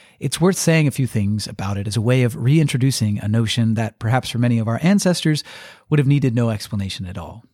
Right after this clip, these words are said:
My own view is that fasting is a central part of the Christian faith, especially in our particular moment. It also happens to be a central part of Jesus' teaching, as we'll see, though a little bit veiled.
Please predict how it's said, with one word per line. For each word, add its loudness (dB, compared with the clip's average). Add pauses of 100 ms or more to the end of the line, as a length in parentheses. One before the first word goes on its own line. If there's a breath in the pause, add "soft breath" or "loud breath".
(600)
My 4
own 6
view 4
is -2
that -6
fasting 0
is -2
a -6
central 2
part -4
of -10
the -6
Christian -2
faith, -6
especially 0 (240 loud breath)
in -2
our 2
particular -4
moment. -2 (600 loud breath)
It 0
also 2
happens 2
to 0
be 2
a 2
central 0
part 0
of -4
Jesus' -2
teaching, -4
as -2
we'll -4
see, 0
though 2 (120)
a -2
little -2
bit -10
veiled. -10